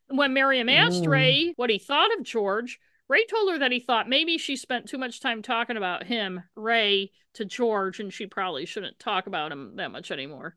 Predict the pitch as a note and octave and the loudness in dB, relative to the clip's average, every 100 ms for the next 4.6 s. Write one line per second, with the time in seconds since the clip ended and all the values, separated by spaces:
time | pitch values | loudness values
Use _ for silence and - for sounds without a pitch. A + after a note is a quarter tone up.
0 | _ C4 F#4+ A#4 - - F4 G4+ C#4+ C#4 | _ 6 8 8 6 6 8 8 6 4
1 | B3 A#3 G#3+ - - G#4+ A4+ G#4+ C#4 A#3+ | 4 0 -2 -8 4 6 8 6 4 2
2 | G#3+ A3 A3+ A3 C4 D4 D4+ G#3 E3+ A#3+ | 2 0 0 2 4 4 4 0 0 0
3 | B3 D4 D#4+ - C4 A#3+ A#3 F#3+ D#3+ A#3+ | 2 2 0 -2 2 2 2 -4 -2 -2
4 | F3 - _ G#4+ A4+ C5 | -2 -4 _ 6 8 8